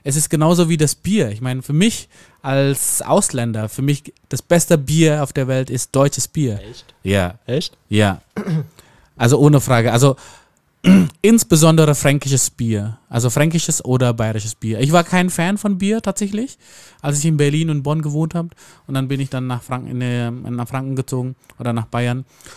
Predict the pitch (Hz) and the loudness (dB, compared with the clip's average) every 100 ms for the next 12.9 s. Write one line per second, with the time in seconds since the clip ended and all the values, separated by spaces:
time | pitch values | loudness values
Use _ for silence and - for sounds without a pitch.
0 | - _ _ 135 123 120 120 120 131 120 | -20 _ _ 2 4 4 2 2 0 0
1 | 117 120 - 120 117 117 113 113 110 - | -2 -6 -4 -6 -4 -6 -4 -4 -6 -14
2 | _ _ _ _ _ - 113 107 110 156 | _ _ _ _ _ -14 -10 -10 -4 -2
3 | 151 120 113 101 107 117 107 - 107 104 | -2 -4 -6 -6 -4 -6 -8 -10 -6 -6
4 | 104 - _ _ _ - - 117 113 113 | -8 -12 _ _ _ -20 -10 -4 0 0
5 | 107 107 _ - 123 113 107 110 107 101 | 0 -4 _ -8 -6 -4 -6 -4 -4 -4
6 | 104 - 110 113 117 113 123 - 123 120 | -8 -12 -10 -4 -4 -2 -4 -4 -4 -4
7 | - 180 151 117 120 - - 123 135 143 | -4 -8 -8 -8 -10 -10 -6 -6 -4 -4
8 | 139 139 - 180 202 156 143 113 113 107 | -6 -6 0 2 2 2 2 0 -4 -6
9 | 180 - 117 117 113 113 170 - - _ | -12 -12 -10 -10 -10 -10 -10 -14 -18 _
10 | _ _ - 127 160 170 185 - 185 196 | _ _ -2 2 4 4 2 4 4 4
11 | 196 214 247 147 147 151 151 165 165 147 | 2 -4 -2 0 2 2 2 2 0 -2
12 | 139 151 160 151 147 139 139 139 | -6 -4 -4 0 0 2 2 2